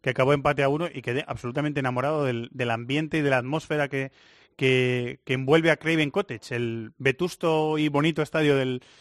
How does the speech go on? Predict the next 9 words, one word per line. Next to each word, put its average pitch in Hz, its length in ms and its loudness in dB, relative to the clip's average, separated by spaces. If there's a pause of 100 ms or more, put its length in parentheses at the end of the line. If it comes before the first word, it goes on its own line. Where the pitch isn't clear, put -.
(140)
del 123 500 0
Fulham. 165 360 -4
Ye-, - 120 -6
soy 180 200 0
un 180 120 -4
poquito 160 300 -2
del, 135 500 -2
del 127 280 -4
Fulham, 110 340 -4